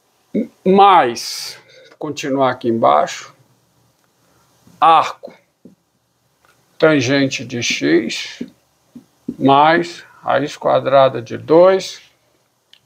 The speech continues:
a vezes o arco tangente de x sobre a raiz quadrada de dois,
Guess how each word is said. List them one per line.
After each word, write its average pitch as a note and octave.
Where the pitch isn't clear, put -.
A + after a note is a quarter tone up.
a E3+
vezes C#3
o A2+
arco C#3+
tangente E3
de C3
x E3
sobre D3
a A#2+
raiz B2
quadrada A#2
de -
dois, F3